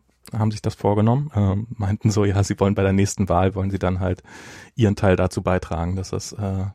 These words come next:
dass es besser wird. Und, ähm, und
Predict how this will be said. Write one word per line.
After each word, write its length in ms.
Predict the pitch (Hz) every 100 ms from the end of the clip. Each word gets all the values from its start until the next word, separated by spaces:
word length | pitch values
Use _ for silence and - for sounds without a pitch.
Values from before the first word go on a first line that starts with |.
| _ -
dass 100 | 101
es 120 | -
besser 300 | 92 - 101
wird. 240 | 104 - - _ - - - - - _
Und, 720 | - 123 117 110 110 110 - -
ähm, 540 | 120 113 107 107 104 - _ - -
und 180 | 131